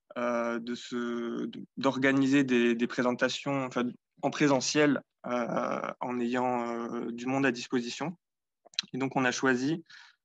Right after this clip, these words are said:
euh, de dématérialiser, en fait, notre intervention pour essayer de toucher un, un maximum de public sans pour autant, euh, avoir, euh, l'impossibilité de mettre en, mettre en œuvre, euh, notre projet. Donc,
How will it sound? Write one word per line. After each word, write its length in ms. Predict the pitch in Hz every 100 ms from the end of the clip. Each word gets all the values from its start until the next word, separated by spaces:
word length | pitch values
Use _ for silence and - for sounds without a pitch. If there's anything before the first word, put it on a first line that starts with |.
| _
euh, 120 | 123 123
de 120 | 127
dématérialiser, 600 | 131 143 143 131 123 135
en 100 | 131
fait, 180 | 127 127
notre 200 | 127 131
intervention 640 | 127 123 123 - 151 156
pour 180 | - 120
essayer 320 | 117 123 135
de 100 | 131
toucher 520 | - - - 135 135 -
un, 120 | 113 120
un 80 | 123
maximum 460 | 123 - 131 131
de 60 | 120
public 520 | - 123 147 156 - - - - -
sans 240 | - 143
pour 180 | 131 127
autant, 520 | 120 - 214 156 147 -
euh, 680 | 123 123 123 123 123 117 - -
avoir, 600 | 123 123 135 135 123 117
euh, 80 | 120
l'impossibilité 640 | 123 123 131 131 120 120 147
de 400 | 123 117 117 127 - - -
mettre 320 | 123 123 -
en, 80 | 117 -
mettre 300 | 131 131 -
en 100 | 123
œuvre, 300 | 131 147 120 _ - - _ _ -
euh, 180 | 120 120
notre 300 | 123 - 131
projet. 320 | - 120 - _ _ _ - _ _ _ _ - - - - - _ _ _ -
Donc, 460 | 131 143 139 -